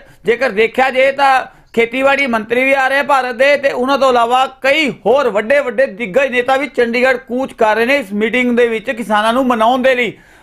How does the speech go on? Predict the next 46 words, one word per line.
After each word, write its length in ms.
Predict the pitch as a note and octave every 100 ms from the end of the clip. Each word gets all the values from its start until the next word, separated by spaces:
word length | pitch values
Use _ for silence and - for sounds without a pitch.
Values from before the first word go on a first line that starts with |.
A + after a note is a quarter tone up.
| -
ਹਾਲਾਂਕਿ 580 | A3+ D4 B3+ C#4 C#4 B3+ _ -
ਮੀਟਿੰਗ 400 | A3 B3 C#4 C#4+
ਦਾ 240 | D4 C#4+
ਕੀ 300 | C#4 B3 C#4+
ਹੋਏਗਾ, 380 | C#4 B3+ B3+ C4+
ਉਹ 380 | C4+ - B3+ C4
ਅਲੱਗ 200 | A3+ A3 B3 G3+ - F3+
ਗੱਲ 180 | G3+ A#3
ਹੈ, 220 | A#3+ C#4+ G3+
ਮੰਨਣਗੇ 440 | F#3 G#3+ B3 B3+
ਕਿਸਾਨਾਂ 720 | B3 G3+ A3+ A#3+ B3 A3 A#3
ਦੀ 140 | A#3+ A3+
ਗੱਲ 300 | A#3 A#3+ - - _
ਸਰਕਾਰ 400 | - A3 A3+ A3+
ਦੇ 140 | G#3+ B3
ਨੁਮਾਇੰਦੇ 440 | A3+ A3 A3 B3
ਕਿ 160 | B3 B3
ਨਹੀਂ, 280 | A#3 A#3+ -
ਉਹ 120 | B3+
ਬਾਅਦ 240 | A3+ C4 C4+
ਦਾ 200 | C#4 B3
ਇੱਕ 220 | A#3+ A#3+
ਵਿਸ਼ਾ 500 | B3 A3 A3 A#3 A3
ਹੈ। 240 | A#3 - _ _ _ _
ਪਰ 160 | - A#3
ਜੋ 300 | G#3+ C4+ C#4+
ਸਾਡੇ 220 | A#3 A#3
ਕੋਲ 140 | B3+ B3
ਅਪਡੇਟ 300 | A3+ C4 B3+
ਆ 120 | A#3+
ਚੁੱਕੀ 420 | A#3+ A#3+ A#3+ B3
ਹੈ 120 | B3+
ਕਿ 180 | B3+ C4
ਅੱਜ 80 | A3+
ਡੱਲੇਵਾਲ 460 | A3+ B3 B3 B3 B3
ਸਾਹਿਬ 340 | A3 A#3+ B3+ -
ਸਹੀ 200 | A3+ G#3+
ਸਲਾਮਤ 360 | G#3+ A#3 B3+
ਨੇ, 260 | A#3 C4+ C4+ -
ਉਹ 220 | A#3+ B3+
ਅੱਜ 120 | A#3+ B3 -
ਖੁਦ 220 | B3 C#4+
ਮੀਟਿੰਗ 420 | C#4+ B3 A#3+ B3
ਨੂੰ 180 | B3 C4
ਅਟੈਂਡ 280 | B3 A#3+ B3+
ਕਰਨਗੇ। 600 | A#3+ A#3 C4 C4 C#3+ -